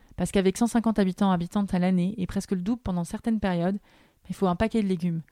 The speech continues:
Et ce, malgré les parcelles des Rouges et Noirs, de la Riotière, de la Hulotte ou de la Grande Noé. Parce que des fruitiers n'ont été plantés que récemment et mettront du temps à donner. Parce qu'on manque toujours de forces vives pour la production de nourriture.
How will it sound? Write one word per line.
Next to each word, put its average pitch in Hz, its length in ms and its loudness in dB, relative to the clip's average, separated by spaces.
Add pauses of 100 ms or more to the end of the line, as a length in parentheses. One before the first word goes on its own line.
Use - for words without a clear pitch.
(640)
Et - 40 -6
ce, 208 120 0
malgré 190 320 4
les 190 120 2
parcelles 196 340 0
des 185 80 2
Rouges 175 220 -2
et 208 40 0
Noirs, 180 300 0
de 175 120 -2
la 175 100 2
Riotière, 180 500 0
de 175 80 -4
la 170 160 0
Hulotte 190 440 0 (260)
ou 180 40 -8
de 175 60 -4
la 180 100 -2
Grande 190 200 -2
Noé. 185 260 -4 (1400)
Parce 185 120 0
que - 80 -2
des 190 120 0
fruitiers 247 400 -2
n'ont 196 160 -2
été 180 180 -4
plantés 196 360 -4
que - 160 -4
récemment 185 440 -2 (240)
et 180 40 -4
mettront 180 260 -2
du 185 100 -6
temps 214 220 0
à 180 80 -2
donner. 175 280 -6 (1300)
Parce 185 160 2
qu'on 202 80 0
manque 190 200 2
toujours 233 260 0
de 220 80 2
forces 247 300 0
vives 190 240 -2
pour 175 120 -6
la 165 80 -2
production 180 380 -4
de 208 40 2
nourriture. 180 480 -2